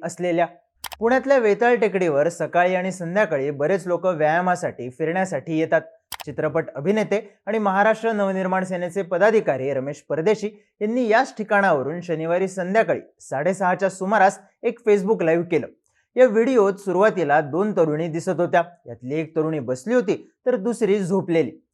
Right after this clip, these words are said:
या लाईव्ह व्हिडिओमध्ये परदेशी यांनी या मुली नशेत असल्याचं सांगितलं. यांनी दारू, बिअर आणि नशेचं काहीतरी घेतलंय असं ते म्हणाले. पुढं, "संध्याकाळची वेळ आहे, काही वेळानं अंधार पडला असता, हा सगळा भाग निर्मनुष्य असतो, काहीही घडू शकलं असतं,"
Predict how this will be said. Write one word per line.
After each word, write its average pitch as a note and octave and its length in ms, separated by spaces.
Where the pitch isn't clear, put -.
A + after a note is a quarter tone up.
या B3 100
लाईव्ह B3+ 260
व्हिडिओमध्ये G#3+ 540
परदेशी F3 520
यांनी F3+ 400
या E3 220
मुली F#3 280
नशेत F#3+ 440
असल्याचं E3 380
सांगितलं. E3+ 460
यांनी D3+ 260
दारू, D#3 480
बिअर E3 400
आणि D#3 160
नशेचं G3+ 440
काहीतरी G#3 360
घेतलंय F3 460
असं E3+ 220
ते F3+ 120
म्हणाले. F3 300
पुढं, A#3+ 280
"संध्याकाळची F#3 680
वेळ F3 260
आहे, A#2+ 280
काही C3 220
वेळानं D3+ 320
अंधार D3+ 320
पडला F3 320
असता, D3+ 280
हा B3+ 80
सगळा A#3 440
भाग F#3+ 260
निर्मनुष्य G3 560
असतो, - 440
काहीही F3 480
घडू F3+ 240
शकलं F#3 280
असतं," - 260